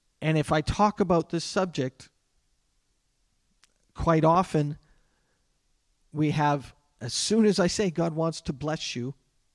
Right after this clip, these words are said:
we have six reasons why that shouldn't happen. Well,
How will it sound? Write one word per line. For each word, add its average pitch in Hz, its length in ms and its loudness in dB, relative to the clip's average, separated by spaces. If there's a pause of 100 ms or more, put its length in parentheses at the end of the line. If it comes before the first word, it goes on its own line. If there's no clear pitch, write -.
(360)
we 143 160 -4
have 147 180 -4
six - 320 -10
reasons 156 420 -8
why 131 440 -6 (440)
that 147 140 -10
shouldn't - 340 -8
happen. 117 420 -12 (2250)
Well, 151 500 -6